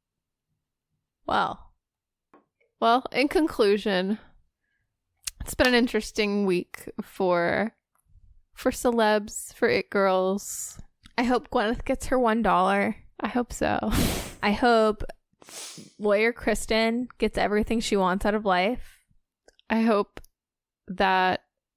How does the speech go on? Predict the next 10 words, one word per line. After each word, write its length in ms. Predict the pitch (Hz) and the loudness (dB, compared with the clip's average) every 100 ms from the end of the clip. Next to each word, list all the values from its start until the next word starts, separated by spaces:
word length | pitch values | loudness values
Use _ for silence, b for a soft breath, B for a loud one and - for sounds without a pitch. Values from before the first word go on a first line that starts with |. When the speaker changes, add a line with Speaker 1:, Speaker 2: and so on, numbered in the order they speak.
| _ _ - - _ _ - | _ _ -20 -20 _ _ -2
Speaker 2:
is 160 | 220 | 0
it, 120 | 202 - 240 - | 0 -2 -8 -4
is 120 | 202 | -2
it 60 | 180 | 0
Romy? 400 | 175 185 254 381 415 - _ _ - _ _ | 0 2 0 0 -6 -18 _ _ -20 _ _
Speaker 1:
Yeah. 360 | 208 196 55 202 - - | -6 -4 -4 -8 -12 -6
Speaker 2:
Romy 720 | 202 202 220 226 214 208 214 - - - | 0 2 2 2 2 0 -2 -6 -20 -8
Coppola 580 | - 202 - 202 196 | -4 -2 0 0 0
gets 340 | 190 190 - - | -2 -6 -6 -4
her, 560 | 202 185 180 175 190 | 0 2 2 0 -2